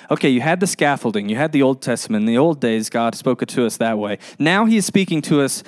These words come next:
through his Son, and I'm going to tell you why that is actually better for your life."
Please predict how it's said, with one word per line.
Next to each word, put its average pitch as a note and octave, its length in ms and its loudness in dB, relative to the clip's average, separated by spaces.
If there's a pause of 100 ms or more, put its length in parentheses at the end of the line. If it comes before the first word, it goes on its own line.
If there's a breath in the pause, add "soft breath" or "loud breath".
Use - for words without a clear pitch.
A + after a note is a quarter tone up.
(140 loud breath)
through G3+ 300 4
his F3 180 0
Son, C#3+ 420 2
and C3+ 240 -2
I'm G3 340 2
going E3 260 2
to D#3 80 -6
tell D3+ 260 0
you D3+ 160 0
why C#3+ 260 0
that D3 180 2
is B2+ 120 0
actually B2 400 0
better A2+ 360 0
for A2 220 -2
your G#2+ 160 2
life." G#2 480 -6